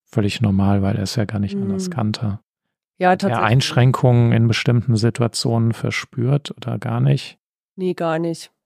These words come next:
Speaker 2: Also ich muss sagen, der hat wirklich ein großes Selbstbewusstsein und ist da von Anfang an ganz cool mit umgegangen, so nach dem Motto, "Na ja, das ist halt nun mal so." Und wir haben ihm auch immer erklärt, "Na ja, andere brauchen halt eine Brille,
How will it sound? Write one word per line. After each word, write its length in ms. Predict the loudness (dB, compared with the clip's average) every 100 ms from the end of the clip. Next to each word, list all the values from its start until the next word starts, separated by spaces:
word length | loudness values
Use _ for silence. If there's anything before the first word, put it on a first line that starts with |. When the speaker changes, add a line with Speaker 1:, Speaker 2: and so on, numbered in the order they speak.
| _
Speaker 2:
Also 260 | -8 0 0
ich 100 | 0
muss 140 | 0
sagen, 240 | 2 4 4
der 380 | 4 4 0
hat 180 | -2 -4
wirklich 480 | -4 -2 -2 -2 -8
ein 260 | -10 -10 -8
großes 380 | -2 -2 0 0
Selbstbewusstsein 1080 | 2 0 -4 -4 -4 -4 0 0 2 0
und 520 | -2 -4 -2 -2 -4
ist 340 | -6 -10 -10 -4
da 220 | 0 0
von 280 | -2 -4 -2
Anfang 400 | 0 0 -2 -2
an 240 | -2 -2
ganz 300 | -2 -2 -4 -8
cool 320 | 0 4 4 0 _ _ _ _
mit 260 | -2 -2 -2
umgegangen, 600 | -2 0 0 2 0 0
so 80 | 0
nach 160 | 2
dem 80 | 2
Motto, 320 | 0 0 -2
"Na 160 | 0 0
ja, 140 | 0
das 160 | 0 -4
ist 180 | -10 -4
halt 160 | -2
nun 180 | 0 0
mal 140 | 0 0
so." 240 | 0 2
Und 120 | 2
wir 100 | 0
haben 120 | 0 0
ihm 140 | 0
auch 140 | 0
immer 340 | -2 -2 0 0
erklärt, 580 | -2 -6 -4 0 0 0
"Na 120 | -4
ja, 280 | -2 0 0
andere 260 | 0 0 -2
brauchen 360 | 0 -2 -2
halt 180 | -4 -4
eine 100 | -6
Brille, 480 | -4 0 4 4